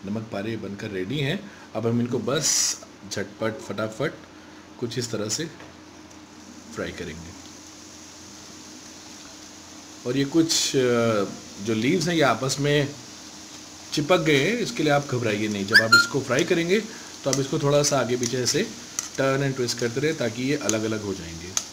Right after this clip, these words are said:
फ्राई होते वक्त। और हमने तब तक इनको fry करना है जब तक कि ये golden brown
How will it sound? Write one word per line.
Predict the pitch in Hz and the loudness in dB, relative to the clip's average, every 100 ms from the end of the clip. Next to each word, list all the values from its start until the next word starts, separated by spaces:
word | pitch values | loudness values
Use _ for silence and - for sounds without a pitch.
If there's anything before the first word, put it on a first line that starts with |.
| - - - - - - | -16 -16 -16 -16 -16 -10
फ्राई | 98 90 | -6 -4
होते | 90 90 | -6 -8
वक्त। | 87 85 - - - - - | -10 -10 -8 -8 -12 -16 -6
और | 127 | -2
हमने | 120 131 135 151 156 | 0 2 2 2 2
तब | 143 120 - | -2 -2 0
तक | 190 | 2
इनको | 190 180 156 | 2 0 0
fry | 143 139 | 2 2
करना | 143 151 | 2 2
है | |
जब | 147 143 | 0 0
तक | 135 139 | -2 0
कि | |
ये | 147 175 | 4 4
golden | 147 127 123 147 127 | 4 2 2 2 2
brown | 117 113 202 | 2 4 2